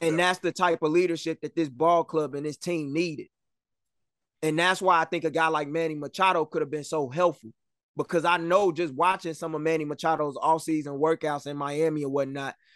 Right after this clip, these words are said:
Speaker 1: that he would have took a dude like Tim Anderson under his wing as he was making his way into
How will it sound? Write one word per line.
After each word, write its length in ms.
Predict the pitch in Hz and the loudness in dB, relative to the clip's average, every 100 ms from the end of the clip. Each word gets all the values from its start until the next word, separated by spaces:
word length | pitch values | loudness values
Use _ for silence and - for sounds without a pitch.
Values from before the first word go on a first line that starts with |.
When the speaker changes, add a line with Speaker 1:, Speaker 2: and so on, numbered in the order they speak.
| - | -4
Speaker 1:
that 120 | 147 | 2
he 100 | 165 | 4
would 180 | 202 185 | 6 6
have 120 | 160 | 6
took 260 | - 202 160 | 4 2 2
a 80 | 147 | 0
dude 300 | 156 156 143 | 0 -2 -4
like 200 | 147 - | -8 -6
Tim 220 | 170 160 | -2 0
Anderson 460 | 165 151 139 139 - | 2 0 -4 -10 -8
under 240 | 151 143 | -6 -4
his 220 | 147 131 | -4 -6
wing 400 | 123 165 156 139 _ _ _ | -4 -2 -2 -6 _ _ _
as 160 | 143 139 | -8 -2
he 100 | 165 | -2
was 180 | 156 135 | -2 -2
making 380 | 151 165 151 143 | 0 0 -2 -4
his 240 | 156 127 | -4 -4
way 380 | 117 165 156 - _ _ _ _ _ 156 | 0 2 2 -4 _ _ _ _ _ -4
into 460 | 165 - 151 135 | -4 -2 -2 -2